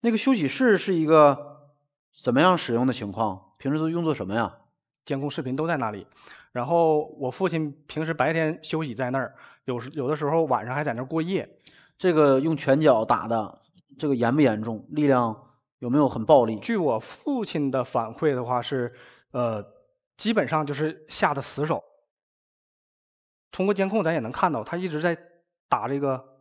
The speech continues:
Speaker 2: 头部，然后呢，打这个心脏，一直在打这个心脏的部位。啊。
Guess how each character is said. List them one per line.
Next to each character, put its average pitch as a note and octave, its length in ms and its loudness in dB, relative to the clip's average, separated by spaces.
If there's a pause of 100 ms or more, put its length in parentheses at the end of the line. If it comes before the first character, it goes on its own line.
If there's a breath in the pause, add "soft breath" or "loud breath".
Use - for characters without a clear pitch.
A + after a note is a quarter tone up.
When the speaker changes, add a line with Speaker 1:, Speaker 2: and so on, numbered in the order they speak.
(160)
Speaker 2:
头 B2+ 180 -2
部， D#3+ 500 -4
然 A#2+ 160 -6
后 D#3 120 -2
呢， C#3 160 -2 (200 soft breath)
打 A#2 220 -2
这 C3+ 100 -6
个 D#3 80 -4
心 D3+ 240 -4
脏， F3+ 220 -2 (440)
一 F3 120 -6
直 A#2+ 140 -8
在 D#3 120 0
打 A2+ 240 -6
这 A2+ 60 -14
个 B2 80 -16
心 - 160 -10
脏 B2+ 160 -4
的 A2 60 -12
部 G#2 140 -14
位。 G2 100 -16 (320)
啊。 B2 160 -16